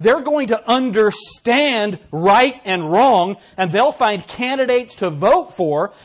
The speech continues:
who will represent those values. Amen?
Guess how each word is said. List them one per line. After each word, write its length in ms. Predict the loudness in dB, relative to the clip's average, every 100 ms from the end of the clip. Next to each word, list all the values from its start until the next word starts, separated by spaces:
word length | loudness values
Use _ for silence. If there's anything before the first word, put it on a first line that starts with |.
| _
who 100 | -2
will 160 | 2 2
represent 880 | 2 0 0 -6 -6 -4 -4 -6
those 380 | -2 -2 -2 -6
values. 840 | -2 0 0 -4 -6 -12 -16 -20 _ _ _ _ _ _ -6 2
Amen? 420 | 2 2 -2